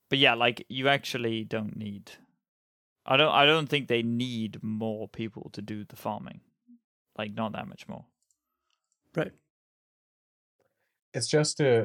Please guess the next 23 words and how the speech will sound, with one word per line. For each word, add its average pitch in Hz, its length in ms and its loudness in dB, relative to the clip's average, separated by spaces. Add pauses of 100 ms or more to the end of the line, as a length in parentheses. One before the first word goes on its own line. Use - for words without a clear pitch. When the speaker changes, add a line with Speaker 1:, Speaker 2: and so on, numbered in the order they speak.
Speaker 3:
it's 113 120 -2
just - 180 -2
capital 127 380 0
investment, 107 500 -2 (300)
because 113 360 2
farming 113 460 2
is 104 180 0
no 107 180 4
longer 101 360 4
a 92 260 2 (460)
mom 107 240 4
and 95 100 2
pop 107 320 0 (100)
shop 110 420 2 (100)
situation. 120 600 0 (880)
So 107 260 4
you, 104 340 4
you, 110 200 4
you 107 240 6
need 107 640 4 (240)
big 110 280 6
investors, 98 840 2 (160)
and 101 360 2